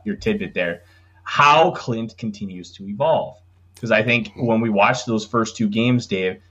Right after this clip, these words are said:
it was evident he was not a comfortable play caller. And I wonder how much of that had to do with him not really calling plays, and they were adjusting where he was gonna be, if he was gonna be in the press box or on the field in the preseason.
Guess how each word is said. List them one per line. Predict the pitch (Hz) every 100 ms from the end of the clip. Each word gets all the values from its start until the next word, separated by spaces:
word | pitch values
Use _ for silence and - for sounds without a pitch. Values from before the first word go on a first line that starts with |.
| _ -
it | 165 143
was | 123 - -
evident | 147 127 110 104
he | 120
was | 107 101
not | 104 104 101
a |
comfortable | - 101 90 90 87
play | - 90 82
caller. | 80 76 73 - _ _ _ -
And | 104 101 104 101 98 _ _ _ _ -
I | 113
wonder | 113 123 123 110
how | 113
much | 110 110
of | 110
that | 107 101
had | 104 104
to |
do | 101 101
with | 101 90
him | 101 95
not | 95 98
really | 95 90 - _ -
calling | 110 117 151
plays, | 156 180 180 180 - _ -
and | 104 113
they |
were | 117 110
adjusting | 101 - 117 - 110 95
where | 107
he | 117 117
was | 107
gonna | - 107 80 -
be, | 98 104 113 113 104
if | 101
he | 101
was | 104
gonna | 95
be | 95
in |
the | 85
press | - 147 -
box | 139 135 -
or |
on | 90
the | 78 _
field | 139 139 135 135
in | 110
the | 95 - _ _
preseason. | - 127 156 196 208 233 262